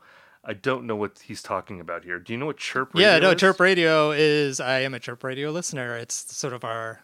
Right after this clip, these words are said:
Speaker 2: local freeform radio station. It was online for a long time, and now it has a spot on the dial, so yeah, cool.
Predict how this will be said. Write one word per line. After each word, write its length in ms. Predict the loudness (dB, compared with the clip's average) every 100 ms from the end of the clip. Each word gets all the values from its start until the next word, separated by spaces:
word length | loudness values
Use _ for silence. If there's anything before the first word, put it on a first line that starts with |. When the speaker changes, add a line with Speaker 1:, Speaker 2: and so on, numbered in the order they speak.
| _
Speaker 2:
local 280 | -10 -8 -8
freeform 640 | -8 -8 -6 -6 -8 -12 -20 _ -8
radio 260 | -4 -4 -6
station. 540 | -8 -10 -12 -14 -16 -14
It 60 | -10
was 160 | -4
online 400 | -2 2 4 4
for 100 | 4
a 60 | 4
long 200 | 4 4
time, 300 | 4 4 4
and 60 | 2
now 140 | 2
it 60 | 2
has 120 | -2
a 40 | -4
spot 280 | -2 0 -2
on 100 | -4
the 60 |
dial, 360 | -2 -2 -2 -4
so 400 | -6 -6 -6 -8 -6
yeah, 180 | -6 -6 -4
cool. 280 | -4 -6